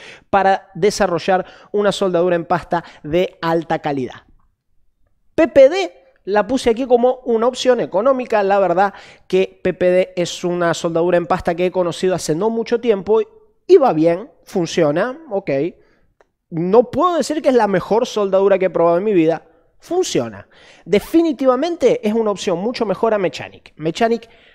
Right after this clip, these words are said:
no. No, no, no, no, no la recomiendo, no me gusta. Eh, todo lo que son soldaduras, intenten trabajar con calidad, ¿ok? Flux, lo mismo. Alpha, Amtech, Chipquick,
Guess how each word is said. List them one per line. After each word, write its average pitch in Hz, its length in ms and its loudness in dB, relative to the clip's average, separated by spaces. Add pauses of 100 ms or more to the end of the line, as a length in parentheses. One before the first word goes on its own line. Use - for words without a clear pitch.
(240)
no. 131 420 -4 (560)
No, 156 480 -2
no, 135 240 -8
no, 147 220 -4
no, 147 240 -4
no 156 200 0
la 185 100 4
recomiendo, 165 600 -2
no 156 160 -2
me 190 120 0
gusta. 185 440 -2 (300)
Eh, 139 600 0
todo 233 180 2
lo 220 120 4
que 185 60 0
son 208 560 -6
soldaduras, 214 960 -2
intenten 190 440 -2
trabajar 180 580 0
con 196 280 -2 (840)
calidad, 165 540 0 (200)
¿ok? 139 200 -2 (680)
Flux, - 680 0 (120)
lo 170 200 2
mismo. 160 440 -4 (500)
Alpha, 196 580 2
Amtech, 185 720 -2
Chipquick, 180 640 -4